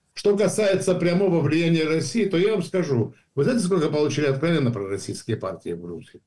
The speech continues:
То есть, которые, не скрывая, говорят о том, что лучше с Россией.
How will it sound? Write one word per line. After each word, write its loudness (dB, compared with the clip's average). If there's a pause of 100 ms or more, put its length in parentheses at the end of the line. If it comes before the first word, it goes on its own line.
(720)
То -2
есть, -4
которые, 4
не 4
скрывая, 2
говорят 2
о 0
том, 0
что 0
лучше -2
с -10
Россией. -4